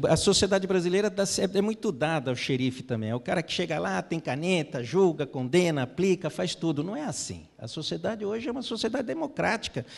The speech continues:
N-, nós não aceitamos essa solução. Então, não basta a Agência Nacional de Água chegar lá e falar assim, "Não, esse reservatório é federal, eu vou tomar uma decisão e faça." Não é. Não é. É incorreto.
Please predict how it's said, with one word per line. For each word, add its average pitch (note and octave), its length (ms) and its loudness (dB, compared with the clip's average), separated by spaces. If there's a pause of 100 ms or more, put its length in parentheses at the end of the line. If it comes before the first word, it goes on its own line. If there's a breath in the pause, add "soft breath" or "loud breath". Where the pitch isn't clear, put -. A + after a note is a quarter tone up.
(380 loud breath)
N-, C#3+ 160 2
nós E3+ 300 6
não A3 200 4
aceitamos E3 600 2
essa D3 200 2
solução. C#3 440 0
Então, A#3+ 260 0 (260 loud breath)
não G#3+ 220 -2
basta E4+ 440 2
a - 20 2
Agência E3 360 2
Nacional D#3+ 400 2
de C#3+ 120 4
Água D#3+ 200 4
chegar F3+ 300 0
lá G3 80 4
e A#3+ 60 -2
falar - 180 -2
assim, G#3+ 220 0
"Não, G3+ 200 2
esse F#3+ 160 2
reservatório F3+ 540 2
é F3+ 60 0
federal, F3+ 420 2
eu G3+ 80 0
vou F#3+ 120 -2
tomar F3+ 260 -2
uma F3+ 120 0
decisão F3 560 2
e G3+ 140 4
faça." - 840 0
Não G#3 260 -2
é. F#3 180 2 (440 loud breath)
Não F#3 240 0
é. E3 240 -4 (480)
É D3+ 60 4
incorreto. F#3+ 880 2